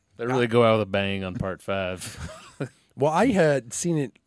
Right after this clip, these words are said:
Speaker 2: a long time ago because Sven Gulli actually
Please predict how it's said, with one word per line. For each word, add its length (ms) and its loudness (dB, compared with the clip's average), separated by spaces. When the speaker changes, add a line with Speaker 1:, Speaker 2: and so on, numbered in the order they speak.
Speaker 2:
a 40 -12
long 280 -2
time 240 -6
ago 340 -8
because 460 -8
Sven 500 -6
Gulli 480 -4
actually 380 -12